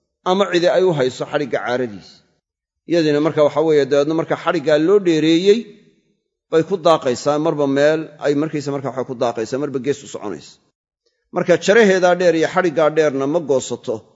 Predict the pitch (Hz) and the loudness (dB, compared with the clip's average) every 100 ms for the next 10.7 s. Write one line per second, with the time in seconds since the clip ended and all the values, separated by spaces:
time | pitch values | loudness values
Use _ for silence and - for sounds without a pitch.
0 | _ _ _ - 135 147 - - 180 160 | _ _ _ -6 -4 -4 -6 -2 0 0
1 | 127 - 143 143 165 156 139 127 117 - | -2 -2 -2 -2 -4 -2 0 0 -2 -2
2 | 135 110 - _ _ _ _ _ - 175 | -2 -2 -16 _ _ _ _ _ -4 0
3 | 160 135 131 123 101 _ _ _ _ _ | 0 0 -4 -4 -6 _ _ _ _ _
4 | _ - 143 131 139 131 156 156 160 185 | _ -2 0 0 -2 -2 -2 2 4 6
5 | 170 104 - - 156 139 151 147 - 180 | 4 2 -14 -6 -4 -2 0 0 0 0
6 | 170 147 156 156 147 165 135 123 123 - | 0 0 0 2 2 2 2 2 0 -4
7 | - _ _ - 143 127 135 131 143 156 | -20 _ _ -8 -6 -4 -4 -4 -2 -2
8 | 156 135 139 135 147 139 131 139 135 117 | -2 -2 -2 0 -2 -2 -2 0 -2 -2
9 | 107 107 90 78 58 _ _ _ _ _ | -4 -6 -8 -12 -18 _ _ _ _ _
10 | _ _ - 123 120 - | _ _ -14 -8 -8 -4